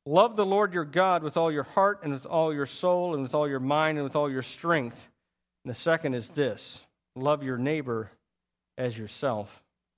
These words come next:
There is no commandment greater than these.' 'Well said, teacher,' the man replied. 'You are right in saying that God is one and there is no other but him.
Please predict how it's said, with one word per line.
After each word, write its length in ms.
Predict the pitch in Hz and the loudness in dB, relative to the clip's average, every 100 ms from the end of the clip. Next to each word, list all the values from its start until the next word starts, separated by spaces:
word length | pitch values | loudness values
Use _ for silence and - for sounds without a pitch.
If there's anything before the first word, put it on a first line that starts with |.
| _ | _
There 140 | 139 131 | -4 -2
is 100 | 135 | 0
no 160 | 156 | 0
commandment 580 | 165 156 143 143 123 117 | -2 -2 0 0 -2 -6
greater 260 | 135 131 123 | -4 -4 -4
than 200 | 117 113 | -6 -4
these.' 400 | 135 120 107 - _ _ _ _ _ - | -4 -4 -8 -14 _ _ _ _ _ 4
'Well 220 | 196 233 | 4 6
said, 300 | - 247 170 | 4 2 2
teacher,' 380 | 170 156 170 196 | 0 0 -2 -2
the 140 | 151 | 0
man 220 | 139 147 | 0 0
replied. 440 | 139 - 139 160 185 | -2 0 2 2 0
'You 100 | 180 | 0
are 60 | |
right 240 | 165 190 175 | 2 2 2
in 100 | 156 | -2
saying 280 | 175 165 | 0 0
that 100 | 151 | 0
God 260 | 143 170 180 | 4 6 4
is 140 | 165 | 0
one 260 | 156 160 190 | 0 0 2
and 100 | 165 | 0
there 100 | 156 | 0
is 100 | 139 | 0
no 240 | 156 180 | 2 2
other 260 | - 170 156 | 2 0 0
but 220 | 135 139 | 0 -2
him. 380 | 123 190 131 110 | 0 0 0 -4